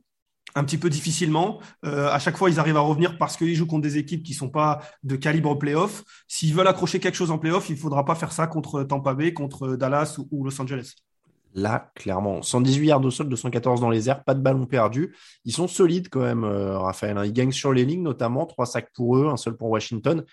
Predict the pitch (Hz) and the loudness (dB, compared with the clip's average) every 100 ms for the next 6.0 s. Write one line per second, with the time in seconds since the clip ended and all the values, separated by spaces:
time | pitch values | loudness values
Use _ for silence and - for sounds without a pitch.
0 | _ - - 107 - 120 131 120 - 123 | _ -8 -6 -8 -2 2 2 0 -2 -2
1 | - _ _ _ - _ - - 113 110 | -4 _ _ _ -20 _ -20 -4 0 2
2 | 110 131 101 95 98 - - - 104 98 | 2 -2 -4 -12 -16 -14 -10 -4 -2 0
3 | 90 - 101 135 147 147 - - - - | -2 -4 -4 -2 -4 -8 -14 -12 -14 -16
4 | - 95 90 90 90 104 120 113 113 - | -2 0 2 2 0 0 4 4 4 2
5 | 139 143 147 143 202 - 370 254 107 101 | 0 -2 -4 2 0 2 -2 -2 -6 -8